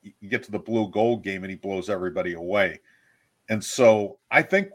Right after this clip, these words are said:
we should expect to see some works in progress. And I'm not gonna deny that the offensive line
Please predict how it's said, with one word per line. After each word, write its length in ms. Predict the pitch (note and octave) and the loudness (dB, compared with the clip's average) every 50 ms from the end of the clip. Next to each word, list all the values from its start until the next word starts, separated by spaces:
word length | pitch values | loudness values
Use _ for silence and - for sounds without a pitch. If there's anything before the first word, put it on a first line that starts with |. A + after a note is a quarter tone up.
| - - | -16 -8
we 160 | B2 C3+ C3+ | -4 -4 -4
should 260 | A#2+ - - D#3+ C#3 | -2 -2 -2 -2 0
expect 520 | A#2 G2 - - - - C#3 C3+ - - - | -2 -4 -6 -8 -4 0 0 0 0 0 -8
to 80 | G#2+ | -10
see 280 | - - - B2 A2+ G2+ | -10 -8 -6 -4 -6 -6
some 320 | - - - G2 F#2+ F#2+ | -6 -8 -10 -10 -8 -6
works 340 | F#2 G#2 G#2 G2+ - - - | -4 -4 -4 -4 -6 -10 -12
in 120 | F#2+ F2 | -12 -12
progress. 760 | - _ - A2+ A2 G#2+ G2+ - F#2+ F2+ F2 F2 E2 - - - _ _ _ _ _ _ _ _ _ _ _ _ _ _ _ _ _ _ - | -8 _ 0 2 2 2 2 0 -4 -6 -6 -6 -6 -8 -12 -20 _ _ _ _ _ _ _ _ _ _ _ _ _ _ _ _ _ _ 2
And 120 | A#2+ A#2 A#2 | 2 4 6
I'm 160 | B2+ D#3+ F#3 | 6 4 6
not 200 | E3 C#3+ A#2+ - | 4 4 2 2
gonna 180 | A#2+ G2+ G2 | -2 -2 -4
deny 520 | F2+ F2 G2+ G2+ G#2 A2+ A#2+ A#2 A#2 A2+ G#2 | -4 -4 -6 -4 -2 0 0 2 0 0 0
that 320 | - - F#2+ F#2 - - _ _ - | 0 0 0 0 -2 -4 _ _ -8
the 100 | G#2 - | -6 -2
offensive 540 | - G#2 G#2+ - - A#2+ G2+ - A2+ F2+ | 2 4 2 4 2 -2 -4 -4 -8 -10
line 640 | F2 F#2+ G2 G2 F#2+ F#2+ F#2+ F#2 F#2 F2+ F2 F#2 F2+ | -6 -6 -4 -2 -2 -2 -2 -4 -4 -8 -12 -14 -16